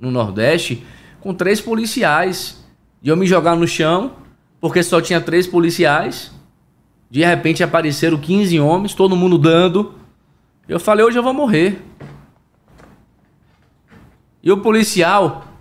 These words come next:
por incrível que pareça, irmão, todos os três com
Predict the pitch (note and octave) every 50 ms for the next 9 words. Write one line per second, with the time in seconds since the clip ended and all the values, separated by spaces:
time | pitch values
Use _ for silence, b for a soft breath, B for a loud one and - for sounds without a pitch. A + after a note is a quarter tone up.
0 | _ - F3 F3 F3+ E3+ - - - F#3+ F3+ F3 E3+ - E3+ - - E3+ D3 C3+
1 | C3 C#3+ D#3+ D#3 - C3+ A#2+ A2+ A2+ G#2+ G#2 G2 G2+ - - _ _ _ _ _
2 | _ _ _ _ _ _ _ _ _ _ _ _ _ - E3+ F#3 G#3 A3 G#3 G3+
3 | G3+ F#3 G3+ F3 - - - C#3 D3 D3+ D#3 D#3+ E3+ - - - - - D#3+ D#3
4 | D#3 E3 F3 E3+ -